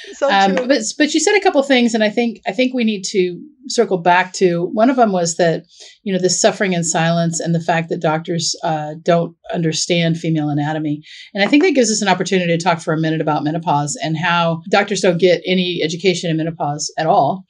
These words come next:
Speaker 2: just like doctors don't get any education in nutrition. Uh, at least in America. I don't know about other countries. Uh, I am a, you know, board certified surgeon in,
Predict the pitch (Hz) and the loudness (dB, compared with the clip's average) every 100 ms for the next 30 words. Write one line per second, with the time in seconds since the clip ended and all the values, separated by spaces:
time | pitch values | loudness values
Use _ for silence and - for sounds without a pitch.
0 | - 185 185 165 160 160 165 156 165 165 | -4 0 0 2 0 -2 -4 -4 -4 -4
1 | 165 160 151 175 170 165 160 175 151 147 | -2 -2 -2 -4 -4 -4 -4 -6 -6 -6
2 | 156 160 226 160 202 - _ _ _ _ | -8 -6 -6 -6 -8 -12 _ _ _ _
3 | 104 165 156 190 185 165 143 147 175 156 | -8 -4 -2 -2 0 0 0 -2 -6 -6
4 | - 170 170 151 156 151 156 147 143 143 | -6 -6 -4 -4 -4 -4 -6 -8 -8 -8
5 | 180 214 226 - 180 160 160 - 156 151 | -8 -10 -12 -14 -12 -10 -10 -12 -10 -10
6 | 143 143 - - 160 143 147 143 - 147 | -10 -10 -16 -18 -16 -12 -12 -10 -10 -10
7 | 147 147 - 143 143 147 143 131 | -12 -10 -10 -10 -10 -10 -12 -16